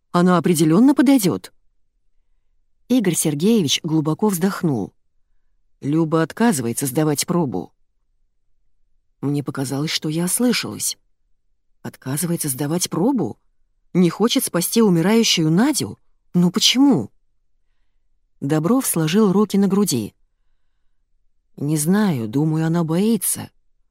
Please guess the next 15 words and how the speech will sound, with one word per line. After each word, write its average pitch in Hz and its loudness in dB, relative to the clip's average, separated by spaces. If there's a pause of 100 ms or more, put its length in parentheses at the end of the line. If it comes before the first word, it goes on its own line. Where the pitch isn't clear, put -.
(300)
Костный 202 0
мозг 226 2
для 160 -2
Сережи 165 2
брали 180 0
у 202 2
нее. 202 0 (500)
Жене 131 -2
потом 151 -2
было 156 2
очень 156 0
плохо. 185 -2 (340)
Она 180 0
долго 190 2
восстанавливалась. 139 -2